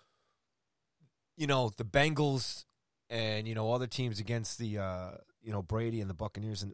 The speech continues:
you know, last year and say, you know, uh, last two years, I should say, and all those years in, in, uh, New England. Obviously, in New England, you had so many more different weapons and stuff. And again, it's all, all depends on what experience you have, um, in your group,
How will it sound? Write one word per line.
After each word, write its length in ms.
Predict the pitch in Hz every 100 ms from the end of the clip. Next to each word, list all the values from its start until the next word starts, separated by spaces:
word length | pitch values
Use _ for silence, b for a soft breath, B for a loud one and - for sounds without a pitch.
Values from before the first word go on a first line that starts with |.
| 107
you 100 | -
know, 80 | 101
last 380 | 92 107 107 -
year 160 | 104 95
and 100 | 85
say, 160 | 104
you 160 | 98 101
know, 380 | 92 90 90 85
uh, 60 |
last 300 | 90 87 82
two 100 | -
years, 220 | 98 87 82
I 60 |
should 180 | 80 80
say, 260 | - 82 80 _ _ _ _ _ _ _
and 120 | 101
all 80 | 107
those 180 | 98 95
years 200 | 104 92
in, 180 | 95 87 _ _
in, 220 | - 104 92
uh, 220 | 82 78 76
New 220 | 101 123
England. 240 | 143 110 101
Obviously, 320 | 113 104 120
in 60 |
New 160 | 113 127
England, 260 | 131 113 95
you 60 |
had 80 | 90
so 160 | - 131
many 100 | 110
more 240 | 98 92
different 340 | 80 104 95
weapons 400 | 87 101 - 87
and 80 | -
stuff. 260 | 80 82 82
And 60 |
again, 200 | 123 139 87
it's 100 | 143
all, 220 | 196 - -
all 140 | 180
depends 340 | 202 160 165
on 180 | 139 110
what 140 | 117 165
experience 460 | - 160 160 147
you 40 | 135
have, 320 | 143 135 131 - _ _ _ -
um, 560 | 107 101 98 90 87 85 - _ -
in 140 | 135 143
your 140 | 135
group, 420 | 117 135 143 -